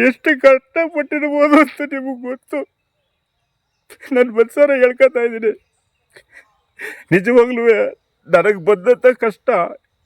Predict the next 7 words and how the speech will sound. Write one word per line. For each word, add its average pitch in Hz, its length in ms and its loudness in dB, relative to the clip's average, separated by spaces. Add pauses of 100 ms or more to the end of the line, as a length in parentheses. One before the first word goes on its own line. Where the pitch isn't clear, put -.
(840)
ಮತ್ತೊಬ್ಬ 180 480 2
ಕಲಾವಿದಕ್ಕೆ 175 600 0
ಬರಬಾರ್ದು. 175 440 -4 (240)
ಯಾರು 175 380 4
ಸಿನಿಮಾ 190 440 -2
ನಂಬ್ಕೊ 185 340 -2
ಬರಬೇಡ್ರಿ, 160 1000 -2